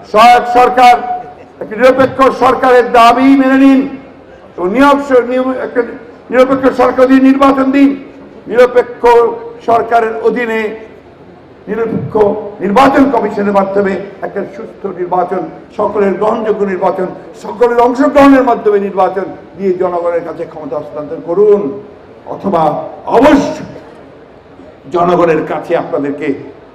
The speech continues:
জবাবদিহি করতে হবে, জনগণের কাঠ করে আপনাদেরকে দাঁড়াতে হবে। আজকের এই দিনে আসুন আমরা সবাই শপথ গ্রহণ করি। তারেক, তারেক রহমান যে নির্যাতন ভোগ করেছেন, দেশনেত্রী যে নির্যাতন ভোগ করেছেন, আমাদের লাখো কর্মীরা যে নির্যাতন ভোগ করছেন,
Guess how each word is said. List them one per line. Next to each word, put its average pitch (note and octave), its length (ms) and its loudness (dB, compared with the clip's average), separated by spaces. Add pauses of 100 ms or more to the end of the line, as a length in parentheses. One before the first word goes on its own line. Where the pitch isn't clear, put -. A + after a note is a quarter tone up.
(120)
জবাবদিহি E3+ 500 4
করতে C3+ 220 -4
হবে, C3+ 180 0 (360)
জনগণের D3 420 0
কাঠ E3 180 -6 (100)
করে D3 160 -4
আপনাদেরকে A#2+ 360 -10
দাঁড়াতে A#2+ 340 -10
হবে। - 140 -20 (640)
আজকের E3 300 -4
এই D#3+ 180 4
দিনে F3+ 180 2 (460)
আসুন F3 300 -4
আমরা E3 260 0
সবাই E3+ 240 -6
শপথ E3+ 280 -4
গ্রহণ F3+ 220 -2
করি। F#3 180 -2 (560)
তারেক, F#3+ 260 0 (300)
তারেক G3+ 300 2
রহমান G3 280 0 (460)
যে D3 80 -6
নির্যাতন G3+ 460 0
ভোগ G#3 280 2
করেছেন, G#3+ 280 -2 (560)
দেশনেত্রী A3+ 560 2
যে A3+ 60 2
নির্যাতন A3 520 -2
ভোগ A3 140 -4 (100)
করেছেন, A#3 300 0 (400)
আমাদের A3 280 0
লাখো B3+ 520 4
কর্মীরা B3+ 300 4
যে B3+ 120 0
নির্যাতন C4 440 0
ভোগ A#3+ 260 -2
করছেন, A3+ 320 -2